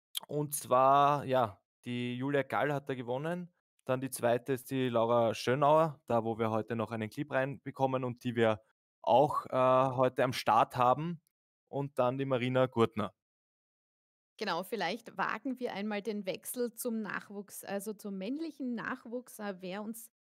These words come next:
Speaker 2: sich da heute via Zoom zu uns geschalten hat. Das ist ja immer die Möglichkeit, alle Teilnehmer, alle Kategorien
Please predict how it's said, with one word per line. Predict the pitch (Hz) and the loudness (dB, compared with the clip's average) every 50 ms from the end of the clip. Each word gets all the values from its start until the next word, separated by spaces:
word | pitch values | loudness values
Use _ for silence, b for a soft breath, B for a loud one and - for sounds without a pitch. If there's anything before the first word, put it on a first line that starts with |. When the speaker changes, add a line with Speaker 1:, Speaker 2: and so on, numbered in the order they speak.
| _ _ _ | _ _ _
Speaker 2:
sich | - - 233 220 - | -14 -14 -14 -12 -8
da | - 180 175 202 | -6 -6 -4 -4
heute | 190 196 170 185 190 - 226 196 185 | -4 -6 -6 -6 -6 -6 -8 -6 -6
via | 220 226 220 208 214 214 | -6 -6 -6 -6 -8 -10
Zoom | - - 254 254 269 262 247 233 | -12 -10 -8 -6 -4 -4 -6 -6
zu | - 262 - | -8 -12 -8
uns | - 269 320 349 - | -8 -8 -8 -8 -10
geschalten | - - 269 - - - - 247 247 - 233 247 | -12 -14 -12 -12 -10 -8 -8 -8 -8 -10 -10 -10
hat. | 214 208 - 220 226 _ | -8 -6 -8 -8 -8 _
Das | 226 214 214 - | -12 -12 -12 -14
ist | - 240 - - | -14 -14 -10 -8
ja | 226 | -8
immer | - - 247 262 269 247 | -6 -6 -4 -4 -4 -4
die | 247 233 | -4 -4
Möglichkeit, | 226 226 220 214 - 254 226 208 - _ 226 220 220 214 - | -4 -4 -4 -6 -8 -10 -12 -12 -12 _ -10 -10 -10 -10 -8
alle | - - - 247 269 269 | -8 -8 -4 -4 -4 -6
Teilnehmer, | 262 - - - 208 214 226 233 226 226 220 220 - - | -6 -10 -12 -10 -8 -6 -6 -6 -6 -6 -8 -8 -8 -10
alle | - - 202 214 226 | -10 -8 -8 -8 -8
Kategorien | 220 220 202 185 - 226 185 226 220 202 214 226 233 226 226 | -10 -10 -14 -12 -12 -12 -8 -8 -8 -6 -6 -6 -6 -8 -10